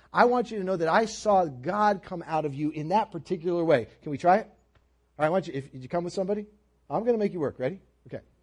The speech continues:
You can hate me. It's, it's tough. You're gonna do, I'm just gonna, you know. All right, if you came with somebody or somebody's near you that you know,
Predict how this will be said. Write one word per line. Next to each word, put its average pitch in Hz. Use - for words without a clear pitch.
You 147
can 170
hate 175
me. 165
It's, -
it's -
tough. 135
You're 131
gonna 135
do, 127
I'm 120
just 127
gonna, 131
you 131
know. -
All 139
right, -
if -
you 214
came 254
with 190
somebody 160
or 156
somebody's 185
near 170
you 113
that 147
you 170
know, 151